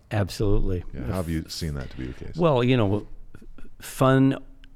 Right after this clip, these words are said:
Speaker 1: opens your heart, opens your spirit. And then if there are any serious conversations that need to happen, they happen after that. It's the craziest
Speaker 2: Mm.
Speaker 1: thing. And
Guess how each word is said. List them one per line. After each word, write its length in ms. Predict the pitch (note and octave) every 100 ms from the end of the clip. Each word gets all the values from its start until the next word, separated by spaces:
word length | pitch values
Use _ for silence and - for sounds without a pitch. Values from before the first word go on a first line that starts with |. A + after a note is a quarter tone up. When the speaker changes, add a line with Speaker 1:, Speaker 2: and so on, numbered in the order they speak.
| - - -
Speaker 1:
opens 440 | A#2 A#2+ C3 B2 A2+
your 160 | A2
heart, 320 | G#2+ - - -
opens 360 | G#2+ A2 G#2+
your 100 | G#2
spirit. 500 | G2 - - - - - - - - - - - -
And 260 | A2 A2
then 360 | G#2+ B2 B2+ B2 - - - - -
if 300 | D#3+ G#3+ -
there 180 | G#3+ G#3+
are 160 | C3
any 340 | A2+ B2+ C3 B2+
serious 460 | - C3+ B2+ A#2
conversations 760 | - B2+ A2+ G#2 A2 G#2+ G#2+ G2+
that 140 | G2+
need 200 | G2+ G#2
to 80 | G#2+
happen, 560 | F#2+ F#2+ - G2+ A2 G#2+ - _ -
they 140 | - D#3
happen 440 | - G#3 - G2+
after 340 | - F2 - D#2+
that. 200 | D2+ D#2
It's 160 | -
the 60 | D#3
craziest 580 | - F#3 F3 - C#3+ B2+
Speaker 2:
Mm. 40 |
Speaker 1:
thing. 220 | E3 A#2+ - _ _ _ _ - - _
And 400 | A2+ G#2+ G2+ G2